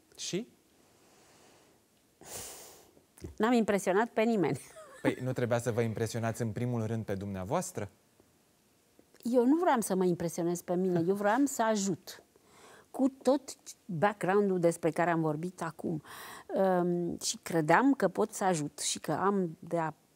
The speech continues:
Speaker 2: de adus anumite contribuții, dar, um, nimănui nu i-a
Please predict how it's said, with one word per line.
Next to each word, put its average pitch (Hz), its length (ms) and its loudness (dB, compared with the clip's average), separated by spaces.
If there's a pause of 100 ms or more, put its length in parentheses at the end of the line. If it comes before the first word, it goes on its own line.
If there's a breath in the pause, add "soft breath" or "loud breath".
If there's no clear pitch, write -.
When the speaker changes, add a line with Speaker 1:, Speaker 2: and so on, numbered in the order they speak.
(100)
Speaker 2:
de 196 160 -2
adus 147 300 -2 (720)
anumite 170 480 -2
contribuții, 160 720 -4 (500 loud breath)
dar, 220 640 -2
um, 214 640 -2 (640)
nimănui 214 440 2
nu 196 440 2
i-a 170 320 0